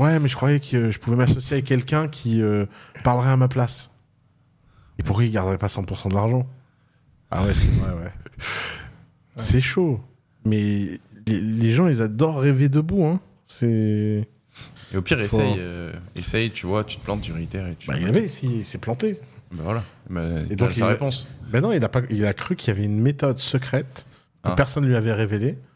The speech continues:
Speaker 2: Ok.
Speaker 1: Et que moi, j'allais lui donner enfin cette méthode secrète pour passer les barrières des langues.
Speaker 2: Ouais, c'est chaud.
Speaker 1: Oussama,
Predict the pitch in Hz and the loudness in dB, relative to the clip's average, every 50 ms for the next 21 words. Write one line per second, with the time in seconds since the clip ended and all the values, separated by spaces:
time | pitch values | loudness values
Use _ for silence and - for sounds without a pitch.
0 | _ - - - 82 - - - - - _ - - - - - - 104 98 - | _ -20 -8 -6 -6 -6 -6 -10 -20 -20 _ -2 0 2 2 2 0 -2 -2 0
1 | - 110 101 104 110 131 143 143 139 127 123 104 98 113 113 101 101 98 104 104 | 0 0 0 2 2 2 2 2 2 0 0 0 0 0 0 0 0 0 2 2
2 | 120 131 131 - 120 120 123 - - 123 127 127 - - - - 101 101 104 98 | 0 0 0 0 0 0 0 0 0 0 0 -2 -4 -6 -6 -4 -2 -2 -2 -4
3 | - - 85 - - 131 139 131 - - - - _ _ _ _ _ _ _ - | -4 -8 -6 -2 -2 -2 -2 -4 -10 -16 -18 -20 _ _ _ _ _ _ _ -4
4 | 120 110 - - 131 113 - - 127 117 104 95 101 95 104 107 101 95 95 98 | -4 -4 0 0 0 0 2 0 0 0 0 0 -2 0 0 -2 -2 -2 -2 -2
5 | 92 87 90 85 - - - _ - - - - 90 - 82 78 76 - - - | -2 -2 -4 -6 -10 -14 -16 _ -20 -20 -20 -16 -12 -8 -8 -8 -8 -10 -14 -16
6 | 92 - - - - - - - 104 95 95 92 | -18 -18 -18 -16 -8 -6 0 0 2 2 2 0